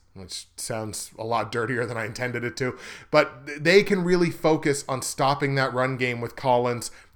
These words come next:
and Buck Allen. And if they can do that, I honestly think Green Bay is in a decent spot here at home to win the game. I mean, decent enough that I think I'm actually gonna take them. I'm gonna go Green Bay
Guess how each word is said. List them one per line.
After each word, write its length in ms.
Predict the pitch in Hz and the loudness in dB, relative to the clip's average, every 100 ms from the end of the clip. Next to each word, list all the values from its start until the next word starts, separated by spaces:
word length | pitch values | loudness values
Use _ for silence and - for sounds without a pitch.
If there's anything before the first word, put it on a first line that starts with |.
| _ | _
and 180 | 151 131 | -4 2
Buck 220 | 131 120 | 2 2
Allen. 320 | 131 143 135 | 2 2 2
And 100 | 135 | 0
if 100 | 139 | 0
they 120 | 147 147 | -2 -2
can 140 | 151 | 0
do 180 | 143 202 | 0 2
that, 320 | 185 165 - | 4 2 0
I 140 | 147 170 | 0 2
honestly 420 | 208 214 - 208 | 2 0 -2 -2
think 240 | 214 202 | 0 -2
Green 280 | 170 185 180 | -2 -2 -2
Bay 220 | 175 196 | 0 0
is 200 | 170 156 | 0 -4
in 260 | 165 175 175 | -4 -4 -2
a 120 | 160 | -4
decent 640 | 131 123 170 165 175 165 - - - - | -6 -6 -4 -4 -4 -6 -10 -20 -20 -10
spot 500 | - - 160 185 - | -8 2 4 4 2
here 320 | 170 165 165 | 0 0 0
at 140 | 160 | -2
home 500 | 151 - 175 180 185 180 - _ | -2 0 0 2 -2 -6 -18 _
to 100 | 185 | -2
win 220 | 175 190 | 0 2
the 60 | 190 | 0
game. 520 | 165 180 208 160 127 | -2 0 2 2 -2
I 60 | 131 | -4
mean, 220 | 143 143 | -2 -2
decent 440 | 117 165 165 180 165 | -2 -2 -2 -2 0
enough 340 | 170 196 214 | 2 0 0
that 180 | 180 165 | -2 -2
I 160 | - 175 | 0 -2
think 300 | 170 190 190 | 0 0 2
I'm 140 | 185 | 0
actually 340 | 180 180 - 190 | 0 -4 -4 -4
gonna 220 | 175 175 | -2 -4
take 300 | - 190 190 | -2 -4 0
them. 220 | 143 123 - - - - | -2 -2 -10 -20 -20 -4
I'm 180 | 156 202 | 0 4
gonna 160 | 208 | 4
go 200 | 175 180 | 4 0
Green 420 | 147 131 156 175 151 | 0 0 0 0 0
Bay 440 | 151 160 127 | 2 2 0